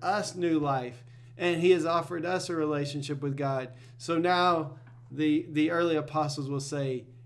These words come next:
"You all are the temple of the Holy Spirit." That God lives in us. And we should have a zeal about that relationship, just like Jesus had a zeal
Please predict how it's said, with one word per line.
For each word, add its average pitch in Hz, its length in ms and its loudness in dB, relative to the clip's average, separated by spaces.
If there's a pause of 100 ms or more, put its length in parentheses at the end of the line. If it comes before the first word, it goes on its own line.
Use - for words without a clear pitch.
"You 196 440 6
all 185 460 2
are 151 280 2
the 143 140 -2
temple 139 680 -6 (420)
of 135 200 -8
the 131 120 -8
Holy 131 280 -6
Spirit." 123 500 -10 (920)
That 139 160 -10
God 160 420 -2
lives 156 440 0
in 151 260 -4
us. 123 380 -10 (960)
And 185 220 -2
we 196 120 2
should 175 220 0
have 185 200 2
a 180 100 4
zeal 180 560 4
about 160 680 0
that 160 340 2
relationship, 147 920 -4
just 147 240 -8
like 143 200 -6
Jesus 135 400 -8
had 135 200 -8
a 127 60 -10
zeal 127 500 -10